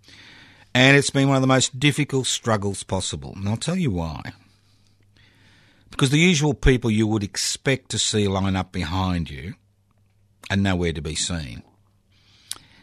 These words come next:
And it's basically up to a few marginal, marginalised, uh, groups to actually continue and conduct this struggle. And it's very simple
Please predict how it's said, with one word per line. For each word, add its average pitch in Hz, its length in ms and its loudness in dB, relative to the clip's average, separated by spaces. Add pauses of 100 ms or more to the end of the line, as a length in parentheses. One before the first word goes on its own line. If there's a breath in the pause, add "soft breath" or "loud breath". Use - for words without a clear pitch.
And 110 80 0
it's 104 120 0
basically 127 880 2 (180)
up 107 260 0
to 101 180 -2
a 95 40 -4
few 113 560 0
marginal, 90 1000 -2
marginalised, 85 1000 -4
uh, 80 100 -10 (160)
groups 90 560 0 (1120 soft breath)
to 101 140 -4
actually 98 380 -2
continue 98 840 -2 (100)
and 90 140 -6
conduct 87 400 -4
this 85 160 -8
struggle. 80 460 -4 (320 soft breath)
And 95 80 -4
it's - 80 -8
very 147 160 0
simple 107 420 -2